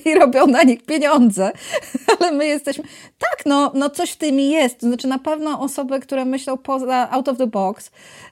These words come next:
E, ja myślałam zawsze, że tego się trzeba nauczyć, żeby myśleć, e, właśnie nie, nie, nie schematycznie,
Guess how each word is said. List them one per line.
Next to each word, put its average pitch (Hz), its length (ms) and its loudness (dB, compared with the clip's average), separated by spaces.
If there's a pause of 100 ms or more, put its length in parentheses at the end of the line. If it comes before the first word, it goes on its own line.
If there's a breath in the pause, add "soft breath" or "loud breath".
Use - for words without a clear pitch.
E, 233 560 2 (440 loud breath)
ja 262 100 2
myślałam 339 320 0
zawsze, 339 280 0
że 302 120 -6
tego 302 300 -4
się 277 120 -4
trzeba 262 280 -2
nauczyć, 269 440 0
żeby 196 200 -2
myśleć, 185 340 -4
e, - 40 -10 (560)
właśnie 196 480 -4 (100)
nie, 208 200 -2
nie, 214 300 -2
nie 220 300 0
schematycznie, 214 1500 -2